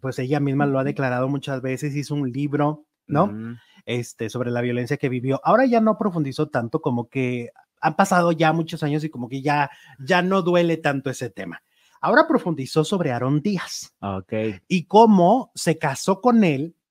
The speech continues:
Speaker 1: por presión de él y por presión de las familias de ambos.
Speaker 2: Ujú.
Speaker 1: O sea, las familias de ambos estuvieron ingue y ingue y ingue. Entonces empezaron a, "No, cásense, no, cásense",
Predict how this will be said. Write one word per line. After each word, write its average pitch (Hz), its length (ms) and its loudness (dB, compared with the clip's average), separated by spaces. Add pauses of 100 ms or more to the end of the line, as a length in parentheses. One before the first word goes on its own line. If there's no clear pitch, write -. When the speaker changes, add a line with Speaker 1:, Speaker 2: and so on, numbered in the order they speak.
Speaker 1:
por 160 260 2
presión 165 800 -2
de 139 440 0
él 285 260 0 (140)
y 160 80 0
por 143 200 -4
presión 147 320 -8
de 185 120 -4
las 175 240 -6
familias 131 480 -10
de 151 120 0
ambos. 170 520 0
Speaker 2:
Ujú. 104 200 -8
Speaker 1:
O 101 200 -14
sea, 247 80 -4
las 254 100 0
familias 269 380 2
de 220 80 0
ambos 185 320 0
estuvieron 180 520 -2 (100)
ingue 233 440 4
y 160 320 -4
ingue 185 240 -4
y 131 240 -6
ingue. 107 220 -20 (600)
Entonces 190 260 -6
empezaron 185 360 -2
a, 160 80 -10
"No, 240 540 6
cásense, 185 800 -4 (380)
no, 196 500 4
cásense", - 800 -10